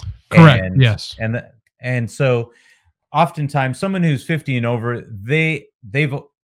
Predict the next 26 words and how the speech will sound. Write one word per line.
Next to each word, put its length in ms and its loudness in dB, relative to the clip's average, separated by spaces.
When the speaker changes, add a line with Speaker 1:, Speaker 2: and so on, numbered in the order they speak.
Speaker 2:
obviously 420 -8
lived 380 -4
a 140 -8
good 220 -8
chunk 240 -8
of 120 -10
life. 360 -4
They've 200 -8
already, 720 -2
uh, 300 0
amassed 560 -4
a 60 -6
certain 380 0
amount 320 2
of 120 -4
wealth. 420 -2
And 640 -2
now 400 -4
you're 360 -4
having 320 -6
this 160 -10
conversation 800 -10
with 200 -8
them 340 -8
for 120 -12
retirement, 640 -6